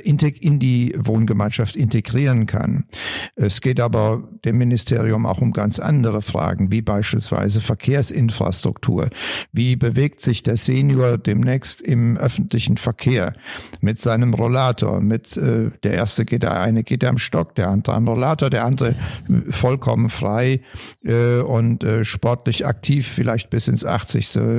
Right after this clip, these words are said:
äh, Lebensjahr und später noch. Also, so wie, ähm, ich es sehe, ist es eine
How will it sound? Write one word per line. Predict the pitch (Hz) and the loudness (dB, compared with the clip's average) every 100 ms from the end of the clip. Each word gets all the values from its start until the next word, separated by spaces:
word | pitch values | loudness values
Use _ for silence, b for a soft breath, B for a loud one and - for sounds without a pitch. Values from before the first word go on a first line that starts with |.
| - 120 110 | 0 -2 -2
äh, | - | -2
Lebensjahr | 120 131 123 117 120 | 0 0 0 0 0
und | 160 131 | 0 0
später | - - 143 135 95 | -2 -2 0 0 0
noch. | 95 160 143 - B B B B B | 2 0 -2 -8 B B B B B
Also, | 135 151 156 151 151 - - B B B B | 0 2 2 2 0 -4 -14 B B B B
so | 180 117 160 143 | -2 2 2 2
wie, | 135 127 123 | 2 2 2
ähm, | 117 120 110 117 | 2 2 0 0
ich | - 120 | -2 0
es | - - | 0 0
sehe, | 117 123 120 | 0 2 2
ist | 127 - 113 110 | 0 0 0 2
es | 104 | 0
eine | - - 120 110 104 | -2 0 0 2 0